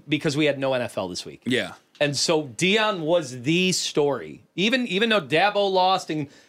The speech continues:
Speaker 1: what a, what a win for Duke over Clemson, still didn't match. The biggest story of the week in sports is Deion Sanders right now, because nobody cozies up to the camera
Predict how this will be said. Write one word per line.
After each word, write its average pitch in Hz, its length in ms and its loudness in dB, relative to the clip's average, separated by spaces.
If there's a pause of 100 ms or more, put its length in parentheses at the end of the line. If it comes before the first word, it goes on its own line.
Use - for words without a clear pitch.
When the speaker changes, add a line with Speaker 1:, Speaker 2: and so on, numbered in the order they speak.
Speaker 1:
what 160 140 2
a, 175 120 2
what 147 180 0
a 175 60 -2
win 160 320 0
for 165 200 -2
Duke 156 300 0
over 156 160 0
Clemson, 143 480 0 (240)
still - 320 0
didn't 185 180 0
match. 156 440 -2
The 135 80 -2
biggest 196 580 0
story 139 540 0 (680)
of 156 320 2 (240)
the 156 140 2
week 175 360 0 (100)
in 160 160 2
sports 123 640 0 (100)
is 143 120 0
Deion 147 320 2
Sanders 123 400 -2
right 104 180 -2
now, 90 200 -6 (760)
because 151 760 0
nobody 147 680 0
cozies 160 460 0
up 165 140 0
to 165 60 -2
the 147 80 0
camera 135 500 0